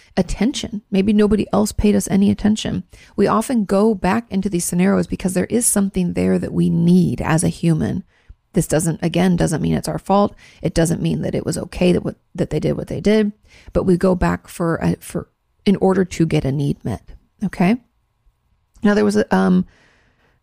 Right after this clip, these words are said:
and why does this happen again and again? I wanna bring up the last thing before I get into this next comment is we often, when those of us who've been abused or traumatized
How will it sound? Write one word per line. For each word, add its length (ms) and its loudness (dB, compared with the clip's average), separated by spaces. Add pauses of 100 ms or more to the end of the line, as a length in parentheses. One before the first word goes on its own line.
(500)
and 260 4
why 160 4
does 120 2
this 100 0
happen 280 -4
again 200 0
and 120 0
again? 320 0
I 120 0
wanna 240 2
bring 320 0
up 160 0
the 80 2
last 240 2
thing 120 0
before 220 -2
I 60 0
get 120 -4
into 160 -2
this 200 -6
next 220 -2
comment 360 -6 (400)
is 380 4 (1300)
we 200 4
often, 500 2 (400)
when 220 0
those 180 4
of 80 -2
us 120 2
who've 180 2
been 120 2
abused 580 2
or 120 0
traumatized 600 -2